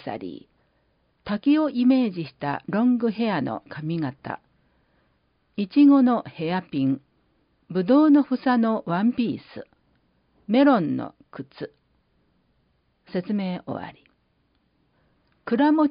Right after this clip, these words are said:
地区まちづくり委員会、愛着、ウォークラリーで地域を知ってもらう。地域の子どもたちに自分の住んでいる町のことを知ってもらうことを目的に、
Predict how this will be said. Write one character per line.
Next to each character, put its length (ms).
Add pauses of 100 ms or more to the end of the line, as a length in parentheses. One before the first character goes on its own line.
(140)
地 160
区 220
ま 180
ち 120
づ 140
く 140
り 240
委 220
員 180
会、 380 (760)
愛 260
着、 520 (220)
ウ 80
ォ 260
ー 40
ク 140
ラ 140
リ 260
ー 20
で 160
地 260
域 200
を 140
知 160
っ 40
て 260
も 180
ら 200
う。 100 (920)
地 200
域 160
の 120
子 100
ど 100
も 120
た 140
ち 140
に 220
自 140
分 240
の 120
住 160
ん 100
で 140
い 80
る 100
町 280
の 120
こ 120
と 160
を 100
知 40
っ 20 (160)
て 100
も 140
ら 180
う 40
こ 140
と 180
を 60
目 200
的 320
に、 240